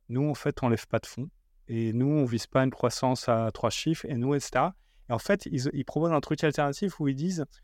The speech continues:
Nous, ce qu'on veut, c'est une boîte où on, on s'éclate, on est à l'équilibre, on gagne bien notre vie, et cetera. » Mais, et en fait, ils, euh,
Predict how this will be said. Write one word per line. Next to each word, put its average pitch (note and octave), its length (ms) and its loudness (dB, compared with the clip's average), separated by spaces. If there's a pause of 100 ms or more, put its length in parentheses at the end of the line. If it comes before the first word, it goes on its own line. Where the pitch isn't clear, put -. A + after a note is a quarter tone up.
(260)
Nous, D3 180 4
ce - 100 -6
qu'on C3+ 180 2
veut, C#3+ 200 2
c'est D3 220 0
une B2 100 4
boîte C3 300 2
où C3+ 320 -4
on, C3+ 460 2 (220)
on C3+ 60 -8
s'éclate, - 680 -6 (220)
on B2+ 140 2
est B2 60 6
à A#2+ 60 4
l'équilibre, B2 460 0
on C3+ 80 2
gagne A#2 180 0
bien A#2+ 120 0
notre A#2 200 -2
vie, B2 120 0
et C3+ 100 4
cetera. » C#3 480 0
Mais, B2 300 0 (540)
et C3 100 0
en A#2+ 100 2
fait, - 400 0 (420)
ils, B2+ 280 0
euh, A#2+ 300 2